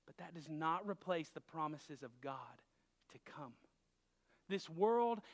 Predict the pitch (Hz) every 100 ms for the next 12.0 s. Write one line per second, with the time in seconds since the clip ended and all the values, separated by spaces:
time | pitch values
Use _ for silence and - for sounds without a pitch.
0 | - 170 180 180 - 226 208 180 160 -
1 | 160 139 190 - 190 160 147 151 165 175
2 | 165 143 165 135 - - - 165 185 190
3 | 190 - 165 131 - 180 135 - - -
4 | _ _ _ _ 156 131 123 - 131 117
5 | - _ _ _ _ - _ - 143 147
6 | 139 - 240 214 143 - - - - 127
7 | 170 196 - 190 - - - 147 165 240
8 | 233 165 131 - - - 151 156 147 156
9 | 160 196 226 190 151 143 139 117 104 -
10 | 147 196 202 208 170 185 190 208 190 165
11 | 139 143 160 202 254 - 262 214 143